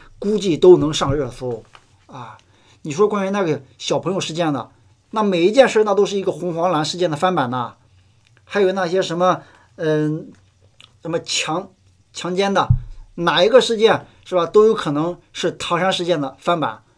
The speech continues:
啊。还有那些，呃，还有关于人口拐卖的也有，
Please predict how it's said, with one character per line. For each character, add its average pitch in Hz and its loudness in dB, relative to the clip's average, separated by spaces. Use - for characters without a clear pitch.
啊。 143 -14
还 - -4
有 185 2
那 180 -2
些， 180 2
呃， 160 0
还 - -4
有 208 4
关 202 0
于 196 0
人 180 2
口 220 6
拐 160 2
卖 185 4
的 156 4
也 180 6
有， 127 2